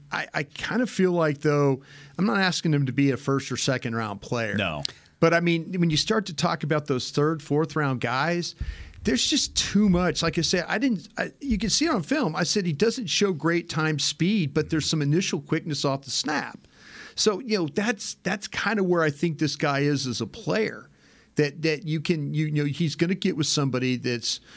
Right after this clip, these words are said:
Speaker 1: probably a pretty good team. They're gonna figure out, you know, like, oh, you could throw the ball. He's reliable. He can catch it on third down.
Speaker 2: Great hands.
Speaker 1: Great hands. Yeah, there's, there's, there's places for guys like that. I mean,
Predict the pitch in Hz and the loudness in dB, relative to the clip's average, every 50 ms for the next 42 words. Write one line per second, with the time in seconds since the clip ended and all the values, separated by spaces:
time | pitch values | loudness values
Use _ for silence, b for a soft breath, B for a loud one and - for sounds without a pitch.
0 | B B B - - 131 127 143 151 165 151 147 - 156 147 143 131 143 135 117 | B B B -2 -2 -2 0 2 2 0 0 2 0 0 0 2 0 0 0 0
1 | - - 123 113 117 123 131 123 117 101 127 139 147 143 - 165 160 151 151 151 | -2 -2 0 0 0 0 0 -2 -2 -2 0 -2 -2 0 0 0 0 2 0 0
2 | 143 143 139 139 - - 147 127 120 120 117 - 147 143 135 139 143 135 - 131 | 2 2 0 0 -2 -2 -4 -2 -2 -2 -2 0 0 0 2 0 -2 -2 0 0
3 | 135 156 160 139 143 139 135 135 139 135 123 117 101 113 110 104 110 117 123 123 | 0 0 0 -2 -2 -2 0 0 0 0 -2 -4 -4 -4 -4 -2 -2 -2 -2 -2
4 | 127 127 135 151 147 127 131 127 - - - - 127 123 - - 151 135 135 135 | -2 -2 -2 0 0 0 -2 -4 -8 -12 -6 -4 -4 -4 -2 -2 -2 0 -2 0
5 | - 135 131 143 139 127 123 113 113 117 123 123 - - - 87 92 101 101 104 | 0 0 0 0 -2 -2 -4 -4 -2 -4 -4 -6 -6 -6 -4 -4 -2 -2 -2 -2
6 | 101 98 95 95 98 98 123 127 139 156 151 147 147 147 143 139 147 147 156 139 | -2 0 0 0 0 0 0 2 2 0 0 0 0 0 0 2 0 0 -2 -4
7 | - - - 143 - 175 202 233 156 131 147 160 160 156 151 139 - 180 196 190 | -6 -8 -12 -6 -4 -2 -2 -2 -2 -4 -2 -2 -2 -2 -2 -2 -2 -2 -2 -2
8 | - - - 180 175 - - - - 190 214 196 - 196 156 - - 151 131 - | -4 -4 -2 -2 -2 -2 -4 -2 0 0 0 0 0 -2 -2 -2 -2 -2 0 0
9 | 139 131 135 139 135 139 - 113 113 110 - 123 123 135 160 165 151 123 | 0 0 0 0 -2 -4 -4 -6 -6 -6 -2 -2 0 0 2 0 0 0